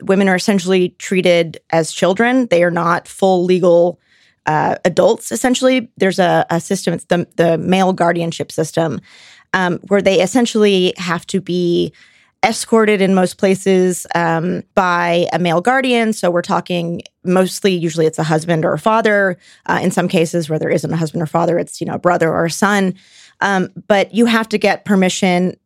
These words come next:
from your male guardian to get a passport and leave the country, um, to do all sorts of things.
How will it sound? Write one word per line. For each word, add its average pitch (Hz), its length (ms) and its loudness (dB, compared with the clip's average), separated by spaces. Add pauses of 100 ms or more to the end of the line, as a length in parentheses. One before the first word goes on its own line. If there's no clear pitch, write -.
from 190 240 0
your 185 120 2
male 180 200 2
guardian 175 500 -2
to 180 580 2
get 160 140 0
a 156 40 -4
passport 214 600 0
and 170 100 -6
leave 165 140 -6
the - 80 -8
country, 214 640 0 (380)
um, 185 280 -2
to - 120 -14
do 254 160 2
all 240 160 4
sorts 214 300 -2
of 156 60 -16
things. 160 460 -4